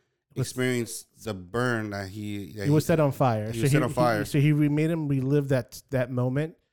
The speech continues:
Speaker 1: repeatedly over his he-, in his head.
Speaker 2: He burnt that into him,
Speaker 1: Image.
Speaker 2: and then basically now, even if he can, can, he can interact with life, but he's always gonna feel like he's being burned.
Speaker 1: Yeah.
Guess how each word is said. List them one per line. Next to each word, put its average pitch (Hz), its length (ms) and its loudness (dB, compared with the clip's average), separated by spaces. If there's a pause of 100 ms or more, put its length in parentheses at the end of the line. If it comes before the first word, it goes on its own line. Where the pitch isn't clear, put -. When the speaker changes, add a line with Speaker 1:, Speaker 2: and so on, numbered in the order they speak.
(540)
Speaker 1:
repeatedly 127 800 -2
over 123 280 0
his 117 240 0
he-, 127 200 -2 (100)
in 123 140 -4
his 117 120 -2
head. 104 400 -4 (320)
Speaker 2:
He 120 120 -6
burnt 120 280 -8
that 117 120 -2
into 139 280 -2
him, 123 200 2
Speaker 1:
Image. - 180 -14 (260)
Speaker 2:
and 113 180 -4
then 110 140 -4
basically 117 400 -4
now, 107 560 -2 (640)
even 135 260 0
if 123 120 -2
he 143 100 -6
can, 131 220 -2
can, 117 260 -6
he 123 140 -6
can 139 160 -4
interact 123 500 -2
with 110 100 -2
life, 104 260 -2
but 104 100 -6
he's 113 180 -8
always 123 280 -2
gonna 110 160 -4
feel 120 280 -6
like 104 120 -6
he's 101 160 -12
being 101 260 -8
burned. 98 360 -6 (120)
Speaker 1:
Yeah. 117 240 -6